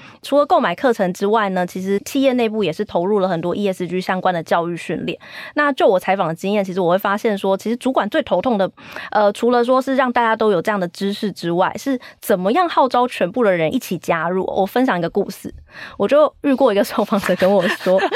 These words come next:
<laughs> 就是他曾经在内部呢，就他就很想做E S G，他是永续单位的人，他就说：“好，我就来做一个净滩的社会公益活动。”然后想说海边应该会很多人去吧，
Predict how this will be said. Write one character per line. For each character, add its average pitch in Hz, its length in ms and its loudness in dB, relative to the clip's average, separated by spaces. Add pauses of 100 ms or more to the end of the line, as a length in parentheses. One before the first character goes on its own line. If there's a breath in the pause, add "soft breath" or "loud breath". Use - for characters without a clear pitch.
<laughs> 427 220 2
就 392 140 2
是 403 60 4 (320 loud breath)
他 427 160 2
曾 320 160 2
经 359 120 -2
在 370 140 4
内 359 240 2
部 330 220 2
呢， 285 160 4
就 349 100 0
他 392 140 2
就 403 100 2
很 277 140 2
想 220 180 2
做 277 200 4
E 247 140 2
S 220 200 0
G， 214 220 2
他 277 160 2
是 294 100 -2
永 185 160 2
续 240 180 0
单 190 220 4
位 214 120 4
的 170 100 0
人， - 260 -4
他 220 100 0
就 254 120 0
说 254 260 2 (560 loud breath)
：“好， 196 180 2
我 190 160 4
就 269 100 4
来 220 120 2
做 226 180 2
一 202 40 0
个 190 120 2
净 214 280 -2
滩 196 220 -2
的 185 140 2
社 190 180 0
会 185 140 2
公 160 200 -4
益 165 120 -4
活 - 160 -10 (200)
动。” - 180 -4 (180 soft breath)
然 226 100 2
后 285 40 0
想 240 120 2
说 269 80 4
海 196 200 0
边 240 160 0
应 262 80 2
该 277 80 4
会 294 100 4
很 247 140 0
多 214 140 4
人 190 160 4
去 - 220 0
吧， - 220 -4